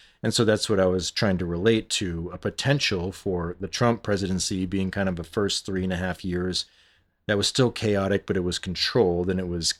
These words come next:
kind of good for Israel, but still a lot of problems. And now we're in the latter part where it's just crazy chaos and everything is bad for quote unquote Israel, right? The new Israel. But we're gonna be ecumenical and say Israel is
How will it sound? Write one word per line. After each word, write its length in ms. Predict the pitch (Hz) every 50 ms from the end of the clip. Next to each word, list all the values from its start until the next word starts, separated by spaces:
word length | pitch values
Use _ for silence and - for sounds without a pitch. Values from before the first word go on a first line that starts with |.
| _ -
kind 340 | - - - 117 123 120
of 220 | 113 104 90 90 92
good 240 | 101 110 117 120 -
for 140 | - 131
Israel, 500 | 117 120 131 117 113 120 127 123 123 117
but 160 | 104 95 92 -
still 220 | - - 117 104
a 80 | 98 95
lot 100 | 90 82
of 100 | 82 -
problems. 640 | - 139 156 143 101 92 82 80 80 82 82 -
And 180 | 104 98 95 92
now 240 | 101 113 113 107
we're 200 | 98 95 92 87
in 140 | 87 92 92
the 240 | 90 87 87 85 82 - _ _ _ _ _ _
latter 320 | - 101 104 113 110 107 95
part 380 | - - - 90 87 90 90
where 160 | 90 90 87
it's 100 | 87 87
just 280 | - - 87 - - - _ _ _ _ _
crazy 380 | - - 120 107 95 95 95 87
chaos 500 | - 113 107 98 95 85 85 85 - -
and 80 | 92
everything 300 | 92 95 95 92 92 87
is 120 | 87 82 80
bad 380 | 78 95 95 95 95 92 82
for 80 | - 85
quote 200 | - - 92 82
unquote 280 | 78 - - 85 78 - -
Israel, 340 | 82 78 76 73 71 69 69
right? 240 | 76 78 78 78
The 80 | - 82
new 220 | 82 87 90 87
Israel. 440 | 82 78 - - 73 69 67 65 65 - _ _ _ _ _ _ _ - - _ _ _ _ _ _ _
But 100 | - 113
we're 120 | 110 117
gonna 140 | 117 127 120
be 140 | 113 120 120
ecumenical 520 | 117 113 - 110 104 101 101 95 - 98
and 120 | 95 92 90
say 200 | - 101 92 92
Israel 420 | 98 95 87 92 95 95 92 92
is 180 | 90 87 -